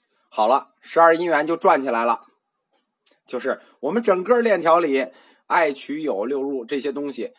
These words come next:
你上一辈子这样，你这辈子还这样，还对应着下一辈子，每一辈子都是同样的在复制，记吃不记打。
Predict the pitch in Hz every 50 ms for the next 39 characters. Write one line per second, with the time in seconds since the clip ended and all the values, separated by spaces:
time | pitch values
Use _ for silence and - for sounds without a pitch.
0 | _ _ _ - 117 117 - 240 208 175 151 147 139 151 143 127 120 110 120 -
1 | - - 131 123 113 - - - _ _ - 104 - 156 143 117 123 - - -
2 | 98 - - 107 95 - - _ - - 110 110 - 143 135 120 113 110 - 131
3 | - - - - 90 - - 92 107 110 127 160 160 208 180 135 139 131 - 175
4 | 175 165 143 135 - - 135 156 185 208 190 156 139 127 123 117 123 113 110 -
5 | - 120 107 - 107 107 104 _ _ _ _ _ _ _ _ _ _ - - -
6 | 285 269 - - 247 262 294 254 294 247 - - - - -